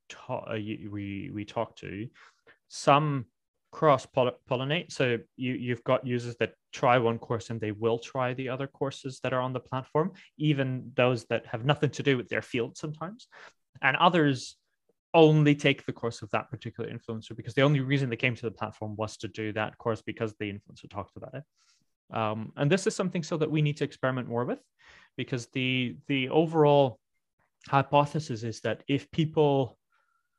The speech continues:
were engaging with the influencer for the purpose of entertainment, then they are just trying to engage with more content of that influencer.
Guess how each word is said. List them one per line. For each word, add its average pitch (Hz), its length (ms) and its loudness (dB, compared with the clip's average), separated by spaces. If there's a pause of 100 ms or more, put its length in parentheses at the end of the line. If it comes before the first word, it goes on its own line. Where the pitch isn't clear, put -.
(480)
were 135 140 0
engaging 165 440 4
with 156 140 2
the 131 120 -2
influencer 123 580 -4
for 120 480 -2
the 117 80 -4
purpose - 380 -4
of 120 100 -4
entertainment, 110 800 -6 (600)
then 117 800 2
they 127 120 2
are 131 120 4
just 127 260 -4
trying 120 280 0
to 120 100 -6
engage 113 340 0
with 117 120 -8
more 107 160 -4
content 107 360 -8
of 101 80 -10
that 98 140 -4
influencer. - 460 -12